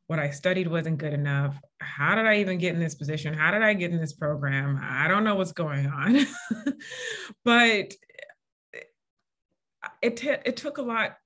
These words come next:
to, um, make sure I knew my stuff. And as people of color, as women of color, we do have to work twice as hard, if not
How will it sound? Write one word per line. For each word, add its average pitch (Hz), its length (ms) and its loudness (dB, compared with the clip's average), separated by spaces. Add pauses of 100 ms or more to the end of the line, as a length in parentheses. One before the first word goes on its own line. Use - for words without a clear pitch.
to, 208 720 -4
um, 170 640 0 (2500)
make 220 240 2
sure 240 180 2
I 214 80 6
knew 208 140 4
my 175 160 4
stuff. - 500 -6 (240)
And 170 640 2 (3000)
as 185 120 -2
people 233 300 0
of 208 120 -2
color, 185 440 2
as 143 260 0
women 190 380 0
of 143 140 -4
color, 131 520 -4 (440)
we 220 280 -2
do 254 220 2
have 185 260 2
to 185 100 -2
work 170 220 0
twice 170 320 -4
as 151 140 -8
hard, 127 380 -6
if 175 200 0
not 160 340 0